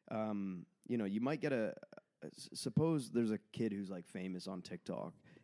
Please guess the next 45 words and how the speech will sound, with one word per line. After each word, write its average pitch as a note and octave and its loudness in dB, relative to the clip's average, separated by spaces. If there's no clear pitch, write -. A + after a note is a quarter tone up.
and, G2 0
uh, F#2+ 2
fifty D3 2
percent A2 0
of G2+ 0
the G2 4
audience F#2 0
comes F#2+ -4
to G2+ -8
watch F#2+ -6
that E2 -6
kid F2+ -4
who's F2+ -4
on F#2+ -2
TikTok, F2+ -8
and F2 -6
then F#2+ -2
the G2+ 0
other A2+ 2
fifty - -4
percent F#2+ -2
are F2+ -6
just F2+ -10
actual F#2+ -6
genuine F2+ -6
comedy F2+ -8
fans. E2 -8
Um, G2 0
you're A2 2
gonna C#3+ 4
alienate G#2+ 2
both A2 2
of - -14
them, - -6
because F#2+ -4
that A2+ 0
fifty C3+ -4
percent G2+ 0
is F#2 -8
not G#2 2
gonna G#2+ -2
come G2 -4
to G2 -4
your G2 2
club F#2 -4